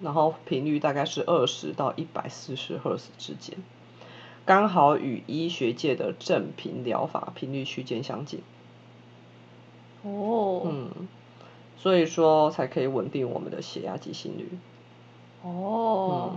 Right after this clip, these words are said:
Speaker 1: 嗯，所以猫医生是不是就是这种用途？不是有的医院，
Speaker 2: 哦。
Speaker 1: 对啊，对那种比较重病的病患啊，他会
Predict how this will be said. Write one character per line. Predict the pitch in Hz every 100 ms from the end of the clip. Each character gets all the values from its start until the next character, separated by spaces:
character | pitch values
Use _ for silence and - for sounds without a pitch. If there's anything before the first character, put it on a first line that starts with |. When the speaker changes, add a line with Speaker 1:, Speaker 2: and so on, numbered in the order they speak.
| -
Speaker 1:
嗯， | 165 180 - - - - - -
所 | 196
以 | 147
猫 | 143 143
医 | 147
生 | 139
是 | 143
不 | 135
是 | 123
就 | 120
是 | 139
这 | -
种 | - -
用 | 98 -
途？ | - 180
不 | 175
是 | 185
有 | 156
的 | 139 127 120 - - - - -
医 |
院， | 170 214 170 156 202
Speaker 2:
哦。 | 208 220 214 - - -
Speaker 1:
对 | 180
啊， | 151 147
对 | 165
那 | 160 160
种 | 127
比 | 104
较 | 131
重 | 156 135
病 | 143 120
的 | 95
病 | - 120 147
患 | 147 -
啊， | - - -
他 | 156
会 | 147 143 147